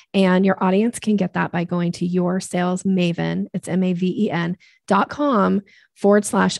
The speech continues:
uncommon. So this is specifically for your listeners.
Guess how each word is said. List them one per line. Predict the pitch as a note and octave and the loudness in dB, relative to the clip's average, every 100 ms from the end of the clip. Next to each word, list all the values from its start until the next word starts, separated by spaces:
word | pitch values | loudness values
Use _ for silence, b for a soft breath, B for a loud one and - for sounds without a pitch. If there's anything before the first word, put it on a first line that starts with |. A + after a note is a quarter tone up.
| - | -2
uncommon. | F3+ F#3 - F#3+ E3+ - - E3+ _ | -2 -2 -4 -2 -2 -2 -6 -12 _
So | - | -6
this | F3+ F3 | -4 -2
is | - | -6
specifically | - G3+ - F#3 - F#3+ | -10 -6 -4 -4 -2 -2
for | - | -2
your | F#3 F3+ | -4 -2
listeners. | G3+ G#3+ A#3+ A3 A3 | -4 -2 0 0 0